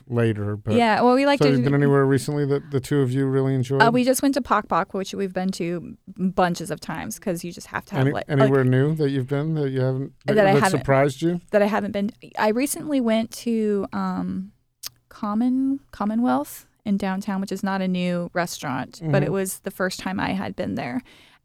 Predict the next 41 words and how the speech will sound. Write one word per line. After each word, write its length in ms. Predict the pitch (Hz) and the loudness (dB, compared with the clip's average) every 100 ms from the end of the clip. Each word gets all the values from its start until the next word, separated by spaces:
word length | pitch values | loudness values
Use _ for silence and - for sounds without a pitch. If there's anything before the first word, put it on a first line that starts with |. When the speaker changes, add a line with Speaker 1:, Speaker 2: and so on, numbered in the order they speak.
| 202 | 0
Speaker 2:
And 480 | 190 180 180 180 - | 0 0 0 -4 -6
I 240 | 190 196 196 | -6 -4 -4
went 280 | 185 185 | -4 -4
again, 400 | 185 180 170 170 | -4 -2 -2 -4
like, 220 | 180 85 - | -4 -6 -6
the 100 | 180 | -6
next 340 | 170 - - 247 | -6 -8 -12 -12
week, 320 | 117 - - - | -12 -14 -18 -8
uh, 180 | 202 104 | -4 -4
because 360 | 190 196 202 185 | -4 -6 -6 -6
they 100 | 185 | -6
had 240 | 175 185 | -6 -6
this, 240 | 185 180 - | -6 -8 -8
like, 180 | 196 - | -8 -6
squash 560 | - - 185 180 - | -6 -4 -4 -4 -6
soup. 300 | - 202 190 | -8 -6 -4
Like, 240 | 190 180 180 | -2 -2 -2
I 20 | |
guess 380 | 185 - 190 - | -4 -2 -4 -4
they 100 | 185 | -6
changed 360 | - 185 180 | -4 -4 -4
their 100 | - | -6
menu, 460 | 180 180 185 185 190 - - _ - | -6 -4 -4 -4 -6 -10 -20 _ -8
you 60 | 180 | -4
know, 160 | 170 | -2
weekly 400 | 175 180 - 175 | -2 -4 -4 -4
or 100 | 180 | -4
something. 540 | 180 180 180 180 180 185 _ _ - - | -4 -6 -6 -6 -6 -8 _ _ -20 -8
And 100 | 190 | -4
it 60 | 190 | -4
was, 140 | 190 | -4
like, 120 | 190 | -6
this 180 | 185 - | -6 -6
green 320 | 196 202 214 | -2 2 2
squash 340 | - 202 180 - | 0 -4 -4 -4
soup 280 | - 185 175 | -4 -4 -4
that 180 | - | -4
looked 260 | 196 214 - | -2 -4 0
like 180 | 202 196 | -2 0
baby 300 | - 180 214 | -4 -2 -4
food. 360 | - - 98 | -4 -6 0